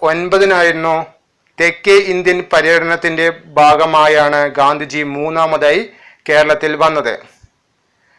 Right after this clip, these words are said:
ആയിരത്തി തൊള്ളായിരത്തി ഇരുപത്തിയേഴ് ഒക്ടോബർ ഒൻപതിന് തെക്കേ ഇന്ത്യൻ പര്യടനത്തിന്റെ ഭാഗമായി ഗാന്ധിജി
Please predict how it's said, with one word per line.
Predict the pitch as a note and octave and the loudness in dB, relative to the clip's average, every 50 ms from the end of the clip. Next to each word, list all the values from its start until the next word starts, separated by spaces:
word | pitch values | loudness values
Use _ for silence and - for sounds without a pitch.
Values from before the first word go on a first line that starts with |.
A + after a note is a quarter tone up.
| _ - - - - | _ -20 -12 -4 -2
ആയിരത്തി | A#2 A#2+ B2+ C#3+ D#3 D#3 D#3 - | 0 2 2 2 2 0 -2 -2
തൊള്ളായിരത്തി | D#3+ D#3 D#3 D#3 D#3 D3+ - F3+ E3+ - | 0 2 2 2 0 -2 -4 -6 -6 -8
ഇരുപത്തിയേഴ് | - D3+ C3+ C#3+ C#3+ D3+ D#3 D3 - D#3 D#3 D#3+ D#3 D#3 F3+ G3+ G3 - | -8 -10 -8 -6 -4 -4 -4 -4 -2 -2 0 0 2 2 0 0 -2 -4
ഒക്ടോബർ | D3 C3+ - - - D#3 D3+ D3 D#3 D#3 D3 - - | -6 -6 -6 -4 -4 -2 0 0 0 0 -2 -2 -4
ഒൻപതിന് | C#3+ C#3 C#3+ D3 D3 D#3+ D#3 D#3+ D#3+ F3+ G#3 A#3+ A#3+ - _ _ _ _ _ _ - | -6 -6 -4 -4 -4 -2 -2 -2 -2 -2 -2 -4 -6 -12 _ _ _ _ _ _ -4
തെക്കേ | D#3+ E3+ E3 E3 - - G#3 G3+ | -4 -4 -4 -4 -2 0 2 4
ഇന്ത്യൻ | G3 F#3+ F#3+ F3+ F3 F3 E3+ F3+ F3 F3 E3 - | 4 2 0 -4 -6 -4 -2 -2 -4 -4 -4 -2
പര്യടനത്തിന്റെ | D#3+ D3+ D3+ E3 E3 E3 E3 E3 D#3+ D#3+ E3 D#3+ D#3 D#3+ | -2 0 0 0 0 0 0 -2 -2 -4 -4 -2 -2 -2
ഭാഗമായി | D#3+ - D3+ D3+ D3 D3 D#3 D#3+ D#3 D3+ D3 D3 D3 D3 D3 _ _ _ _ _ _ - | 0 2 4 4 4 4 2 0 0 0 0 0 -2 -4 -8 _ _ _ _ _ _ -6
ഗാന്ധിജി | B2+ C#3 C#3 C#3+ D3+ D#3 D3+ D#3 C#3 D#3 D3+ D3 D3 | 0 2 2 2 2 0 -6 -8 -8 -6 -8 -8 -10